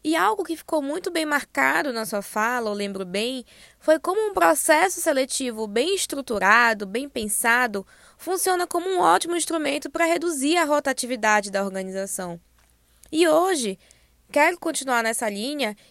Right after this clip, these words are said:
e gostaria de lhe ouvir um pouco mais sobre como reter os profissionais na banca, sejam eles advogados ou estagiários.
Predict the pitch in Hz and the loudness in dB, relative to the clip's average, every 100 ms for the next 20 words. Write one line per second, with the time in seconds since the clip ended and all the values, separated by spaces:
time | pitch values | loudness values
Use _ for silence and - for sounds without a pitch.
0 | - 269 349 349 392 370 320 339 359 381 | -8 0 2 2 2 0 0 2 2 2
1 | 254 285 311 302 294 269 262 254 277 262 | 0 0 2 2 2 0 -2 0 -2 -4
2 | 254 311 330 285 320 359 - 294 285 277 | -4 -4 -2 0 0 2 6 6 6 0
3 | 262 247 262 247 233 226 233 185 175 - | -4 -2 -4 -2 -4 -4 -6 -6 -8 -12
4 | - _ - - - 269 285 262 220 214 | -20 _ -20 -6 4 6 6 2 0 0
5 | 202 202 220 202 208 240 254 233 254 240 | 0 2 0 4 6 6 4 0 0 0
6 | 254 240 240 175 190 - | -4 -2 0 -2 -4 -14